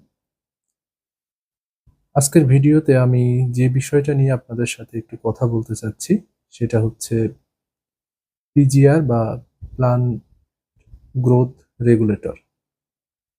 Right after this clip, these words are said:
যারা ফল বাগান করেন, ইদানিং পরিলক্ষিত হচ্ছে বাংলাদেশে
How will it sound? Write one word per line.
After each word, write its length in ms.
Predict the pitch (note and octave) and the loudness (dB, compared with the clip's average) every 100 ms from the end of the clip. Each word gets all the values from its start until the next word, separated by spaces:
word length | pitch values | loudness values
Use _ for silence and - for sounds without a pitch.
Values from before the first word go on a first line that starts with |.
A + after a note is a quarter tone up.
| _ _ _ - B2+ | _ _ _ -2 4
যারা 680 | C3+ C#3 C#3+ C#3+ C#3+ - _ _ - - - - - _ _ _ _ | 4 6 4 4 2 -4 _ _ -20 -20 -20 -20 -20 _ _ _ _
ফল 180 | C3+ C#3 | 4 6
বাগান 320 | D3 C#3 C3+ | 6 4 2
করেন, 320 | B2 A2+ C#3 G#3 - _ _ _ _ _ - | 2 0 0 -2 -6 _ _ _ _ _ -8
ইদানিং 520 | C3 B2+ B2+ C3 C3+ | -2 2 2 2 0
পরিলক্ষিত 600 | - B2+ B2 B2+ - A#2+ | 0 0 0 -2 -4 -2
হচ্ছে 400 | A#2 A2+ - F#3+ C4 _ _ _ _ _ _ _ _ _ A#2+ | -2 -2 -4 -4 -4 _ _ _ _ _ _ _ _ _ 0
বাংলাদেশে 680 | B2 B2 A#2+ A2+ B2 A#2 | 2 4 2 0 -2 -2